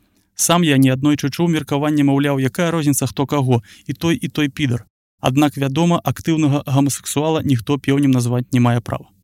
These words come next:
Любыя нетрадыцыйныя сексуальныя кантакты з жанчынай.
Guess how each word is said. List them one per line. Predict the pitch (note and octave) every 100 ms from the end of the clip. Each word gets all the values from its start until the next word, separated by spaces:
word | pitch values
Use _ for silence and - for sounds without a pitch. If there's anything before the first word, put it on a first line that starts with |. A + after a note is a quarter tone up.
| _ _ _ _ _ _ _ -
Любыя | C#3+ C#3+ D3+ F3 F3+
нетрадыцыйныя | D#3 C#3+ C#3 C3+ - D#3 E3 D3
сексуальныя | C#3 - C#3 C#3+ C3+
кантакты | B2+ B2 C3 -
з | B2+
жанчынай. | C3 B2+ C3 -